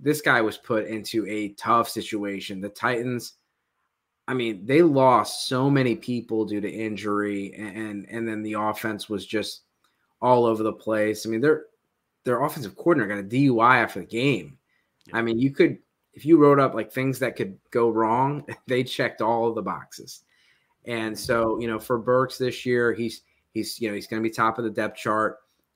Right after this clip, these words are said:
Speaker 1: And, uh, you know, do you, do you hear the rumors, um, that the Titans are making some noise and could possibly be moving up for a quarterback in this draft?
Speaker 2: Yeah, I, I, I don't know.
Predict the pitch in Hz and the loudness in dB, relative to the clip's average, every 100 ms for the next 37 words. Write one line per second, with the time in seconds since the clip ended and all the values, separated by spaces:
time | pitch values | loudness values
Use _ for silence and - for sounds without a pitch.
0 | - 113 110 107 101 98 101 - 127 127 | -10 -6 -6 -6 -6 -6 -8 -6 -4 -2
1 | 135 214 - 135 170 185 - _ - 120 | -2 -2 -4 -2 0 0 -6 _ -6 2
2 | 160 147 135 147 156 165 165 - - 127 | 4 4 4 4 4 2 0 -6 -4 0
3 | 123 120 110 113 117 117 - 113 117 139 | 2 2 0 -2 -2 -4 -4 -2 -2 -4
4 | 143 135 131 127 127 127 120 120 135 135 | -4 -2 -2 -4 -8 -6 -4 -2 0 -2
5 | 123 - 120 - 113 123 - 123 117 113 | -4 -8 -10 -6 -4 -4 -6 -6 0 0
6 | 107 - _ _ _ _ 117 139 135 123 | 0 -6 _ _ _ _ 0 2 4 0
7 | 107 135 - _ - 127 117 - 123 135 | -2 -4 -6 _ -4 -2 -2 0 -2 0
8 | 147 143 139 135 139 143 147 160 _ _ | 0 -2 -4 -6 -8 -8 -8 -10 _ _
9 | _ _ _ _ _ _ _ _ _ _ | _ _ _ _ _ _ _ _ _ _
10 | _ _ _ _ _ _ 113 _ _ _ | _ _ _ _ _ _ -20 _ _ _
11 | _ _ _ - _ _ 101 107 104 110 | _ _ _ -20 _ _ -14 -12 -12 -6
12 | 117 135 _ _ _ _ - 156 - _ | -6 -6 _ _ _ _ -2 -2 -2 _
13 | - 165 147 123 104 | -20 -12 -6 -4 -4